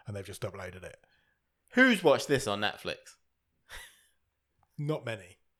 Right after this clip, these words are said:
Speaker 1: There's
Speaker 2: I'd
Speaker 1: only six,
Speaker 2: love,
Speaker 1: six hundred reviews on I M D B.
Speaker 2: I would love to know how many times this has been watched on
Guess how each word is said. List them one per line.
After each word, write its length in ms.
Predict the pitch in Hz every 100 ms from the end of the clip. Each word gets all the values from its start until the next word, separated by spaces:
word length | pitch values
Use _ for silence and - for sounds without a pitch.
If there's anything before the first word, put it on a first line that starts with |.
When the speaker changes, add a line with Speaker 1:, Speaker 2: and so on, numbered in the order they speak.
| _
Speaker 1:
There's 140 | 151
Speaker 2:
I'd 40 | 214
Speaker 1:
only 120 | 247
six, 140 | 123 139
Speaker 2:
love, 240 | 127 101 - - - -
Speaker 1:
six 280 | - - -
hundred 300 | 196 180 160
reviews 320 | 156 175 147
on 80 | 139
I 80 |
M 60 | 131
D 120 | 123
B. 300 | 120 107 92 _ -
Speaker 2:
I 40 |
would 220 | 107 101
love 400 | 98 98 104 95
to 140 | - 87
know 180 | 82 - -
how 160 | 85 85
many 180 | 85 87
times 280 | - - -
this 100 | -
has 80 | -
been 140 | - 82
watched 260 | - -
on 60 | -